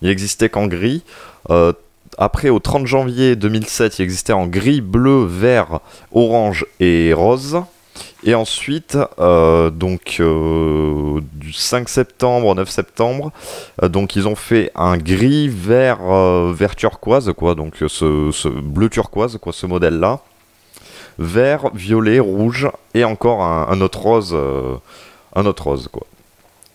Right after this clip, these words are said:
Donc le truc qui a, la particularité qu'il y avait sur ce modèle-là, c'est que, euh, il fallait en fait sur le premier iPod Shuffle que d'ailleurs je vais vous présenter, que je,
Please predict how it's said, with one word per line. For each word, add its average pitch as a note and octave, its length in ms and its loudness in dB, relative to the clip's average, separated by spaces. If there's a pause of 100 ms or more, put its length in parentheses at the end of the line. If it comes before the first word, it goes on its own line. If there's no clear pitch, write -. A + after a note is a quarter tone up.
(240)
Donc A2+ 480 0
le A#2+ 260 2
truc - 300 -2
qui - 240 0
a, C#3 100 4
la A#2 80 4
particularité C3 720 -2
qu'il - 80 -8
y - 20 2
avait G#2 100 0
sur G#2+ 160 -4
ce - 100 -2
modèle-là, F#2+ 520 0 (500)
c'est - 380 -2
que, A#2 340 -2 (140)
euh, C#2+ 640 -2
il F2+ 120 -6
fallait B2+ 320 -2
en G#2 100 -2
fait - 140 -6
sur - 120 -4
le F2 80 0
premier A2+ 360 0
iPod G#2+ 460 0
Shuffle F#2 440 -2
que D#2+ 100 -4
d'ailleurs D#2+ 260 2
je - 80 -6
vais D#2+ 80 2
vous D#2 140 -4
présenter, E2 420 0
que D#2+ 140 -2
je, C2+ 380 0